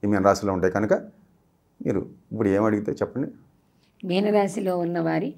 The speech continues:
Speaker 2: ఉద్యోగ అభివృద్ధి.
Speaker 1: ఆ, ఉద్యోగంలో అభివృద్ధి ఉంటుందమ్మా,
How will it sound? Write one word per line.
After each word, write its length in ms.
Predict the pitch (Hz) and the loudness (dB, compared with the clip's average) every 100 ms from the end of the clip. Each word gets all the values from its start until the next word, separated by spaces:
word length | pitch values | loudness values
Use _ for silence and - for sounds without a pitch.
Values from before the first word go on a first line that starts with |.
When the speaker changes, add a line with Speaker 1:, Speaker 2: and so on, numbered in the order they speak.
| - _ 208 | -14 _ -6
Speaker 2:
ఉద్యోగ 400 | 180 214 220 202 | 0 2 6 6
అభివృద్ధి. 540 | 160 156 147 127 - - _ _ _ _ _ _ _ _ _ _ _ _ _ _ _ _ _ _ _ _ _ _ _ _ _ _ _ _ _ _ _ _ _ _ - | 6 4 0 -4 -10 -12 _ _ _ _ _ _ _ _ _ _ _ _ _ _ _ _ _ _ _ _ _ _ _ _ _ _ _ _ _ _ _ _ _ _ 0
Speaker 1:
ఆ, 80 | 117 | 4
ఉద్యోగంలో 480 | 101 98 107 104 104 | 4 6 4 6 4
అభివృద్ధి 300 | 95 101 95 | 4 2 0
ఉంటుందమ్మా, 460 | 90 92 95 - | -4 -4 -4 -6